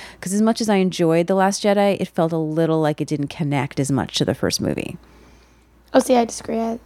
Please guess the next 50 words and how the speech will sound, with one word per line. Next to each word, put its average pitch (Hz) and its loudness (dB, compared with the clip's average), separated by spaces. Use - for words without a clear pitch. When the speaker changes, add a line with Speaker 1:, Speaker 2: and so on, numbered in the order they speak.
Speaker 2:
I 233 4
thought 226 -6
it 226 -8
did. 240 -8
Speaker 1:
No, 233 0
I 277 4
think 349 2
it 202 0
did. 269 2
I, 214 2
there 208 2
was 214 2
still 226 0
s-, 214 -4
just - -6
some, 170 0
I 208 0
didn't 262 2
think 220 2
it 175 0
didn't 185 -2
at 135 -4
all. 117 0
I 170 0
just 170 -4
think 175 0
that 147 -6
there 160 4
was 156 0
still, 165 4
to 170 -2
me, 151 2
some 147 -2
threads 127 0
that - -4
were - -6
missing. - -6
Speaker 2:
Well, 359 8
I 349 -2
think 330 -10
that's 311 0
also 254 0
very 226 -2
Star 233 -2
Wars. - -6
Speaker 1:
Yeah. 220 2
Speaker 2:
When 294 0
you 330 2
look 285 4
at, 247 4